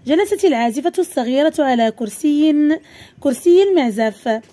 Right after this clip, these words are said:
وامتدت يداها تجري أصابعها على مفاتيحه،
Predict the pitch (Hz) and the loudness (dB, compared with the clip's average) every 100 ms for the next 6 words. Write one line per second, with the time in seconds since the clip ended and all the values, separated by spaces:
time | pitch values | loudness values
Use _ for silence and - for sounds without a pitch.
0 | - - - - 262 269 427 - 370 320 | -20 -20 -20 -4 -2 0 -2 -2 0 0
1 | 240 285 330 339 330 320 269 302 302 302 | 2 2 2 2 2 0 0 0 0 -2
2 | - 262 247 226 294 339 330 320 285 254 | -4 -4 -2 0 -2 -2 -2 0 0 0
3 | 294 370 359 320 - 240 - 226 214 | 0 0 0 0 0 -6 -4 -4 -6